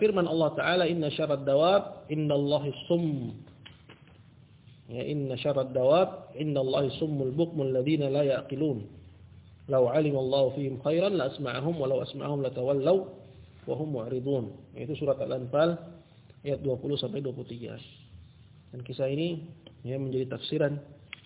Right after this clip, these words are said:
dari firman Allah Subhanahu wa taala dari ayat yang kedua puluh dua dari surat Al-Anfal. Itu di mana Allah Subhanahu wa taala mengatakan, "Walau alimallahu fihim khairan."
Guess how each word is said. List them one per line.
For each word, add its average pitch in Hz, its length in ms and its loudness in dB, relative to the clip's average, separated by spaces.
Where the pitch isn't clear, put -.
dari 131 240 0
firman 127 320 -2
Allah 127 240 2
Subhanahu 123 540 -4
wa 113 100 -6
taala 135 540 -6
dari 123 320 -2
ayat 135 240 2
yang 123 160 -6
kedua 123 160 0
puluh 120 240 -6
dua 131 160 0
dari 123 160 0
surat 120 240 -4
Al-Anfal. 120 480 -4
Itu 165 240 0
di 170 80 6
mana 202 160 6
Allah 175 320 6
Subhanahu 143 400 0
wa 139 160 -2
taala 151 400 -2
mengatakan, 175 800 4
"Walau 165 400 8
alimallahu 165 720 6
fihim 180 400 4
khairan." 151 760 4